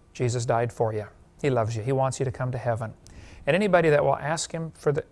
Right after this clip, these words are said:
free salvation, God will give you the gift of eternal life, it says in Romans six twenty-three. It's a free gift. And it says in Romans chapter ten and verse thirteen, "Whosoever shall call upon the name of the Lord shall be saved."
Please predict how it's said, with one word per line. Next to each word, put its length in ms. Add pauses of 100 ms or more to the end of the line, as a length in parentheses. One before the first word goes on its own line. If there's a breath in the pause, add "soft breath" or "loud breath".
free 260
salvation, 680
God 220
will 100
give 280
you 100
the 100
gift 400
of 100
eternal 400
life, 360
it 80
says 200
in 80
Romans 300
six 200
twenty-three. 480 (140)
It's 140
a 40
free 200
gift. 360 (560 loud breath)
And 80
it 60
says 180
in 80
Romans 320
chapter 300
ten 320
and 100
verse 220
thirteen, 420
"Whosoever 500
shall 200
call 380
upon 220
the 60
name 220
of 60
the 60
Lord 380 (440 soft breath)
shall 280
be 140
saved." 540